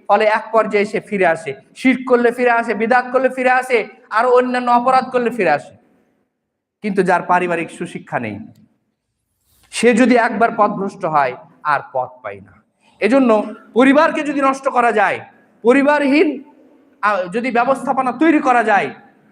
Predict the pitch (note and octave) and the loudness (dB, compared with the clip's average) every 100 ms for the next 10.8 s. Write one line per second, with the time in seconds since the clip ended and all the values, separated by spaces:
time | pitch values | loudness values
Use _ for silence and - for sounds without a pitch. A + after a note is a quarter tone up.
0 | _ G#3 A3+ G#3+ A3+ A#3 A#3+ A#3+ A#3 B3 | _ 0 2 2 2 2 2 0 -4 -10
1 | - B3 A3 F#3+ F#3 D3+ - _ - F3+ | -10 -4 -4 0 0 0 -2 _ -6 -4
2 | - A3+ B3+ C4 C4+ - C4 D4 C#4+ E4 | 2 2 2 0 0 -4 -2 -2 0 -2
3 | C#4 C4+ C4 B3 A#3+ A3 A3 G3 D#3+ - | 0 0 -2 -2 0 0 2 0 0 -8
4 | - _ G#3+ A3+ G#3+ A3 - _ _ _ | -20 _ 2 2 0 -8 -20 _ _ _
5 | D3+ F#3 A3+ G3 A3 G#3 G#3 F#3+ A#3+ A#3 | 0 2 2 -2 -4 -2 -2 0 -4 0
6 | G#3+ G3 G3 F3+ C3+ - - F3+ E3+ G3+ | 0 2 2 0 -2 -8 -4 -4 -2 -2
7 | G3+ F3 F3+ F3 E3+ E3 E3 D#3 E3 D#3+ | 0 0 -2 -2 -2 -2 -8 -12 -8 -8
8 | D#3 C#3+ C#3+ C3+ C3+ C#3 C3+ B2+ A#2+ G#2+ | -6 -8 -6 -8 -6 -6 -4 -4 -4 -6
9 | A#2+ - - _ - _ _ - _ - | -10 -16 -20 _ -20 _ _ -20 _ -2
10 | F3 G#3+ G#3 G#3+ A3+ A3 G#3+ F3+ | 0 2 2 0 0 2 -2 -2